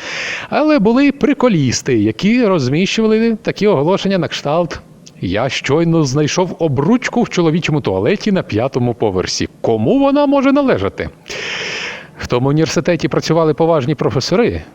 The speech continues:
які навіть до таких жартів ставилися з усією серйозністю і ледь не консиліуми скликали, аби знайти того, хто ж ту обручку втратив. І в само-, в самого себе теж перевіряли. Ну, це ж справжня драма, як тут не розв'язати це надважливе питання?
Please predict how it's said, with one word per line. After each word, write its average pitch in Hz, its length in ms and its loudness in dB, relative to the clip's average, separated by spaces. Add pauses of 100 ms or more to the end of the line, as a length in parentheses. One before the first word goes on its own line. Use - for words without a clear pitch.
які 110 360 -2
навіть 143 380 0
до 151 140 2
таких 202 460 2
жартів 139 440 0
ставилися 120 560 0
з 110 80 -4
усією 123 400 0
серйозністю 135 760 0 (100)
і 95 180 0
ледь 110 280 0
не 131 120 -2
консиліуми 233 640 2
скликали, 156 560 0 (160)
аби 123 340 0
знайти 131 340 0
того, 180 300 2
хто 170 240 -2
ж - 120 -6
ту 160 80 2
обручку 151 440 0
втратив. - 540 -4 (200)
І 117 160 0
в 117 280 -2
само-, 170 280 0
в 151 80 -4
самого 185 300 2
себе 185 260 0
теж - 200 -2
перевіряли. 90 560 0 (340)
Ну, 120 60 -2
це 110 160 -2
ж - 80 -6
справжня 101 440 -2
драма, 113 340 -2
як 95 260 -2
тут - 200 -4 (200)
не 196 160 4
розв'язати 170 580 2
це 101 160 -4
надважливе 120 680 0
питання? 85 460 -2